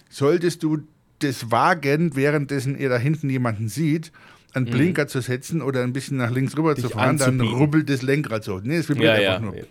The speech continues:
Speaker 2: Okay,
Speaker 1: Es,
Speaker 2: ja.
Speaker 1: es kann nicht lenken, das Auto ist zu alt dafür, aber er rubbelt im Lenkrad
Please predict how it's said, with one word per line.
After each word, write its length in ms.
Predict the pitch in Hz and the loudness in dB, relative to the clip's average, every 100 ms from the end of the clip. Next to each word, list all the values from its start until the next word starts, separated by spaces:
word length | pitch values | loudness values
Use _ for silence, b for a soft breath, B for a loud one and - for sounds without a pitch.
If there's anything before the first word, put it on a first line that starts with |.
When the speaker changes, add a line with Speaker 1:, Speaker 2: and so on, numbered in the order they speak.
| _ - | _ 2
Speaker 2:
Okay, 220 | 147 113 | 2 2
Speaker 1:
Es, 100 | - - | -8 -4
Speaker 2:
ja. 80 | 113 | -4
Speaker 1:
es 40 | |
kann 160 | - 156 | 0 0
nicht 160 | 165 139 | 0 0
lenken, 300 | 156 180 175 | 0 0 0
das 120 | 156 | 0
Auto 200 | 135 160 | -2 -2
ist 220 | 139 - | -4 -4
zu 100 | - | -2
alt 200 | - 156 | 0 0
dafür, 300 | 156 156 151 | 0 0 0
aber 280 | 120 127 127 B B B B - | 0 0 -2 B B B B -2
er 160 | 131 | 0
rubbelt 300 | 123 139 139 | 2 2 0
im 120 | 123 | -2
Lenkrad 180 | 107 98 | -2 -4